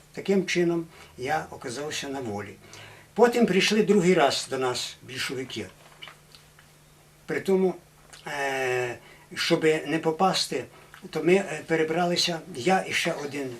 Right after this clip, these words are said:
чоловік перебралися в інший район, е, аж у Стрийщину. І там в Стрийщині я продовжував працювати далі в підпіллі. Коли, ем, під час окупації було дуже багато, е, гарнізонів на території,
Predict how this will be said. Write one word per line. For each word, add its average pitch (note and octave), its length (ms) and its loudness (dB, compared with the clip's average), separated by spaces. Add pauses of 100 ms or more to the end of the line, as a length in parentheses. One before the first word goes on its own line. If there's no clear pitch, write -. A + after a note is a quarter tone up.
чоловік C#3+ 440 -4
перебралися D#3 680 -2
в - 200 -6
інший E3+ 360 0
район, A#2+ 400 -2 (840)
е, C3+ 140 -8
аж D#3+ 280 -2
у D#3+ 100 -10
Стрийщину. A#2 640 -4 (100)
І - 80 -12
там A3 180 0
в G#3+ 60 -2
Стрийщині F#3 500 2
я E3+ 120 2
продовжував D#3+ 580 -4
працювати C#3+ 580 -6
далі A#2+ 200 -8
в A#2 240 -8
підпіллі. G#2+ 480 -12 (1800)
Коли, G3+ 340 6 (160)
ем, D#3 760 -6 (240)
під F#3 120 -4
час F#3+ 220 2
окупації F3+ 640 0
було D#3 220 0
дуже G3+ 320 0
багато, E3 680 -2 (340)
е, E3+ 40 -12 (280)
гарнізонів D#3 640 6
на C3+ 100 -6
території, C#3 680 -4